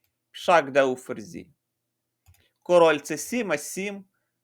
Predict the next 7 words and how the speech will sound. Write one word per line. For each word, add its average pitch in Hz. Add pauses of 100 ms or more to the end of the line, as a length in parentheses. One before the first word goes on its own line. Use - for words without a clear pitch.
Чорний 180
король 170
не 156
може 156
наблизитись, 143
далі 131
ферзь, 135